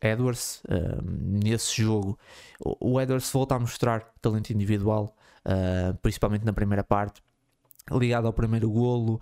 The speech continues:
marca, teve uma boa entrega, mesmo sem bola. Gostei bastante do, do jogo do Edwards, sempre ligado. Ahm,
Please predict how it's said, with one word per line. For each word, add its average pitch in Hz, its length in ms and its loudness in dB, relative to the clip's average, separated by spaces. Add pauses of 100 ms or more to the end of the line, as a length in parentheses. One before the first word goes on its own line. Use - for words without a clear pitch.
(220)
marca, 117 440 0
teve 110 200 0
uma 113 180 2
boa 113 200 0
entrega, 110 460 0
mesmo 110 280 0
sem 117 220 0
bola. 110 380 0
Gostei 107 260 -2
bastante 113 500 -2
do, 120 240 -2
do 110 140 0
jogo 101 240 0
do 101 180 2
Edwards, 113 320 0
sempre 110 340 -2
ligado. 110 500 0 (440)
Ahm, 110 880 0